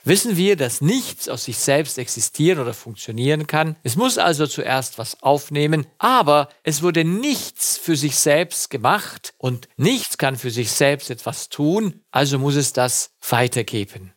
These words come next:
Es gibt also für jedes Element einen Eingang und einen Ausgang, eine Ursache und eine Wirkung.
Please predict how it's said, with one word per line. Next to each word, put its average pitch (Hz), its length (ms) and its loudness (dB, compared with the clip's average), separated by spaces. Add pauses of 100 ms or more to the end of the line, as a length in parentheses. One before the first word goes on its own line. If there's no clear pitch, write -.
Es - 100 -6
gibt 196 180 0
also 180 200 4
für 175 180 0
jedes 208 500 -2
Element 147 440 0
einen 123 220 -4
Eingang 156 600 2
und 123 100 -8
einen 107 100 -4
Ausgang, 175 600 2
eine 120 280 -2
Ursache 135 640 0 (120)
und 131 140 -4
eine 139 240 2
Wirkung. 151 500 0